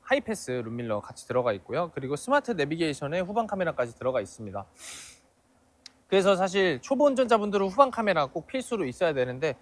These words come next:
요 차는 다 필수 옵션들 들어가 있으니까 크게 걱정 안 하셔도 되고, 이렇게 실내 공간 한번 보여드리면 실내 공간도 넉넉해요.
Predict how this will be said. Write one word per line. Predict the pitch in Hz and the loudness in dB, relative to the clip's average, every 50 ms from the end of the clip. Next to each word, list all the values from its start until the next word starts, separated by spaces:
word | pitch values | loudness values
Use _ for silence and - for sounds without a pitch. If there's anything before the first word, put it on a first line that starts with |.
| - - - - - | -14 -20 -20 -10 -8
요 | 139 143 | -8 -6
차는 | - - 180 170 185 208 226 220 - _ _ _ _ _ | -2 0 0 2 2 0 0 -2 -6 _ _ _ _ _
다 | - 160 160 143 120 - _ _ _ | 2 4 4 4 2 -2 _ _ _
필수 | - - 254 - - 196 | -10 -10 -8 -4 -2 -4
옵션들 | 151 - - 185 175 165 147 135 | -2 0 -2 -2 -2 -2 -4 -2
들어가 | - 175 185 180 170 | 0 0 2 2 0
있으니까 | 127 120 - 156 139 120 113 - 151 151 - _ _ _ _ _ _ | 0 -2 -6 -10 -12 -8 -4 -4 -4 -4 -6 _ _ _ _ _ _
크게 | _ - 202 185 | _ -4 -4 -4
걱정 | 143 143 - - 175 160 139 | -4 -8 -4 -4 -2 0 0
안 | 120 127 | -2 -2
하셔도 | 147 151 170 170 156 139 | -2 0 0 0 0 0
되고, | - 117 117 135 160 214 202 - _ _ _ _ _ _ _ _ _ _ _ _ _ _ _ _ _ _ _ _ _ _ _ _ _ - - _ _ _ _ | -4 -6 -4 -4 -6 -6 -6 -10 _ _ _ _ _ _ _ _ _ _ _ _ _ _ _ _ _ _ _ _ _ _ _ _ _ -20 -20 _ _ _ _
이렇게 | - - 143 | -10 -8 -8
실내 | 135 - - 262 285 277 | -6 -4 2 4 4 4
공간 | 233 254 233 208 202 185 | 4 2 2 2 2 2
한번 | 175 165 160 156 | 2 0 -4 -4
보여드리면 | 139 - 175 190 190 175 160 160 170 175 170 | 0 2 2 2 2 0 -2 -2 -4 -4 -4
실내 | - - 262 294 320 | -4 -4 -4 -2 -2
공간도 | 277 294 277 247 240 208 180 175 170 175 | 0 0 2 2 2 2 2 0 0 0
넉넉해요. | 123 123 151 175 180 - - 127 113 101 98 - | 0 -2 -2 -2 -4 -2 -2 0 0 0 -2 -6